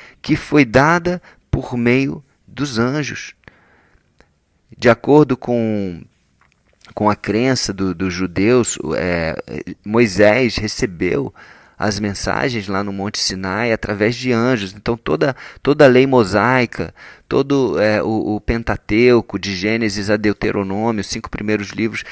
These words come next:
é, é, foram, é, é, mensagens vindas através de anjos. E nós sabemos que os anjos,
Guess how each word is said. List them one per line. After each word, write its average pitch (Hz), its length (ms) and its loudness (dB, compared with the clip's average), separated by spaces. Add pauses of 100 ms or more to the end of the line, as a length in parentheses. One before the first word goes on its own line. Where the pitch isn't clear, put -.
(200)
é, 104 460 0
é, - 20 -2
foram, 131 500 -2 (100)
é, 107 380 2 (240)
é, 98 200 -4
mensagens 131 960 -4 (160)
vindas 123 680 -2 (480)
através 135 600 0
de 139 140 -4
anjos. 147 640 -4
E 120 60 -6
nós 135 180 -2
sabemos 139 640 -4
que - 100 -8
os 110 180 -2
anjos, 135 460 -4